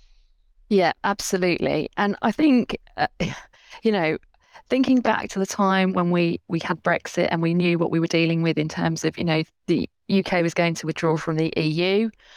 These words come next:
um, people were thinking about what implications that might have for their commercial contracts at the time, both the, um, ones which were in place, you know, how was that gonna impact on, on the contracts that were already written, existing, signed, sealed, delivered,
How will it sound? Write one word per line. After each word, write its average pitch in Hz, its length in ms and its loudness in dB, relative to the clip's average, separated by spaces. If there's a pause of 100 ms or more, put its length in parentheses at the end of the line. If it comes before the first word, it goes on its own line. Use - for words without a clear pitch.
(220)
um, 175 640 2
people 233 240 2
were 214 60 4
thinking 190 280 0
about 175 280 0
what 180 160 2
implications 175 720 -2
that - 180 -2
might 180 260 0
have 170 320 -2
for 165 220 0
their 175 180 0
commercial 170 480 -2
contracts - 480 -4
at - 80 -6
the - 80 -2
time, 220 380 2
both 196 340 0 (460)
the, 196 420 2
um, 185 280 0
ones 196 220 2
which - 160 -2
were 214 60 2
in 202 80 4
place, 208 540 0
you 196 100 2
know, 185 140 2
how 190 200 0
was 180 120 -2
that 160 140 -4
gonna 185 220 -2 (280)
impact - 420 -2
on, 170 220 0
on 180 100 0
the 170 60 -2
contracts 175 420 -2
that - 100 -8
were 175 60 2
already 175 320 2
written, 175 500 -2
existing, 165 520 -4
signed, 165 320 -2
sealed, 170 300 0
delivered, 170 460 -2